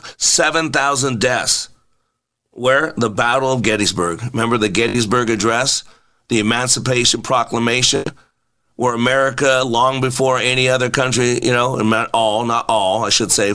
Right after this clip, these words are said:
most, said, "Nope, it's not right to have slaves." That one battle alone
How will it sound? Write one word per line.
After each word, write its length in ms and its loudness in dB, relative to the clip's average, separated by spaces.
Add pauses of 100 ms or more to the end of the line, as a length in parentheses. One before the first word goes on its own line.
most, 500 0 (800)
said, 240 0
"Nope, 360 0 (320)
it's 240 0
not 220 0
right 240 0
to 100 0
have 140 0
slaves." 580 -2 (1040)
That 160 -2
one 340 0
battle 340 2
alone 460 2